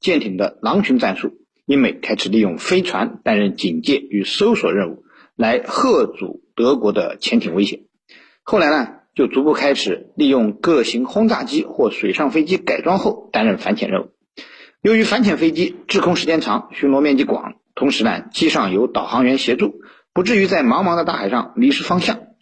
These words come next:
因此，反潜巡逻机在近现代的反潜作战中得到了广泛的运用。P八反潜巡逻机呢，是美国波音公司研制的最新一代多用途反潜飞机，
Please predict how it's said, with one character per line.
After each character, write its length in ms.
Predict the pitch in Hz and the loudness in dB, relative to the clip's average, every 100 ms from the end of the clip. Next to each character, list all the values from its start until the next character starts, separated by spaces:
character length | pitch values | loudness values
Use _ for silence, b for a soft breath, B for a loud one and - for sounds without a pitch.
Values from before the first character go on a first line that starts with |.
| _ | _
因 160 | - 143 | 0 0
此， 280 | - - - b b | 0 -4 -8 b b
反 220 | - 208 | 0 2
潜 120 | 196 | 2
巡 120 | 170 175 | 2 2
逻 100 | 170 | 2
机 300 | 175 - - | 0 -2 -2
在 240 | 131 117 | 0 0
近 300 | 113 - 165 | 0 2 2
现 200 | - 160 | 2 2
代 120 | 143 | 2
的 100 | 98 | 0
反 240 | 95 147 135 | -2 2 2
潜 160 | 135 | 2
作 80 | 110 | 2
战 140 | 120 107 | 0 0
中 240 | 123 - - | -2 -4 -2
得 100 | 95 | 0
到 100 | 90 | 0
了 100 | 82 | -2
广 300 | - 78 - | -2 -4 -2
泛 160 | 110 | -2
的 100 | 85 | 0
运 140 | 120 113 | 2 2
用。 160 | 135 - _ _ - B B B B | 2 -4 _ _ -20 B B B B
P 160 | - 269 | -2 2
八 200 | 233 254 | 2 0
反 240 | - 185 | -2 -2
潜 120 | 175 143 | 0 0
巡 100 | 151 | 2
逻 120 | 147 | 2
机 120 | 147 | 2
呢， 180 | 139 104 | 0 -2
是 160 | - 139 | -2 2
美 220 | 117 101 | 2 2
国 160 | 139 | 0
波 200 | 135 233 | 0 2
音 120 | 262 254 | 4 4
公 120 | 226 | 2
司 200 | - 180 | 0 -2
研 240 | 113 127 | 0 0
制 100 | 135 | 2
的 140 | 107 98 | 0 0
最 300 | - 302 262 | 0 0 2
新 220 | - 226 | 2 2
一 80 | 131 | 2
代 280 | - - - | 0 -4 0
多 160 | 165 | 2
用 140 | 160 113 | 4 0
途 160 | 101 | -4
反 180 | 98 104 | -6 -4
潜 160 | 113 87 | -4 -6
飞 120 | 92 | -6
机， 220 | 92 - | -6 -8